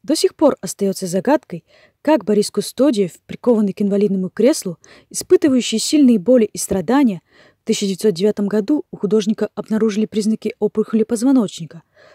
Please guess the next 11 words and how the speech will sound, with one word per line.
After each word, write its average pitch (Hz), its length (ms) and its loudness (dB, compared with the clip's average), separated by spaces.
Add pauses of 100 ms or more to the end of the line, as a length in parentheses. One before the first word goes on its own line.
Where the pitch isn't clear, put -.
(120)
смог 285 320 2
создать 233 340 -2
такие 202 300 0
радостные 262 600 0
и - 80 -14
светлые 196 440 -2
полотна, 185 540 -2 (340)
среди 202 320 -2
которых 254 500 0 (160)
«Зима», 208 500 2 (440)
«Лыжники», 214 560 2